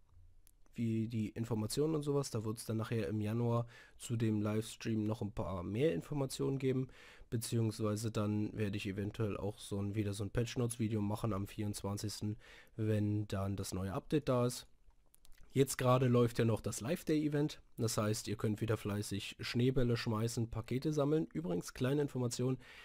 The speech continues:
wenn ihr ein schneebedecktes Paket bekommt, weil ihr irgendwen mit dem, äh, Schneeball abgeschmissen habt, bekommt ihr zwanzig C X P. Das heißt, wenn man sich einfach auf seine eigene Festung zum Beispiel stellt,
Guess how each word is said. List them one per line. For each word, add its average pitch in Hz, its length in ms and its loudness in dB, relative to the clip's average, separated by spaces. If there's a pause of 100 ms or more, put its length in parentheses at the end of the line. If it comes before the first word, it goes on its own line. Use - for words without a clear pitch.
(340)
wenn 120 200 4
ihr 117 260 0
ein 113 600 4
schneebedecktes 156 760 0
Paket - 400 -2
bekommt, 113 480 -2
weil 113 160 0
ihr 107 220 0
irgendwen 117 520 0
mit 113 100 0
dem, 101 380 -2
äh, 98 380 -2
Schneeball 160 360 2
abgeschmissen 113 520 0
habt, - 200 -4
bekommt 127 360 0
ihr 120 140 -2
zwanzig - 600 -4
C - 140 -6
X - 220 -8
P. 123 280 2 (520)
Das - 160 -2
heißt, 123 360 2
wenn 123 180 4
man 127 140 4
sich 120 220 0
einfach - 280 0
auf 104 180 -4
seine 113 280 0
eigene 113 260 0
Festung 165 360 0
zum 139 160 0
Beispiel 131 240 0
stellt, 127 400 0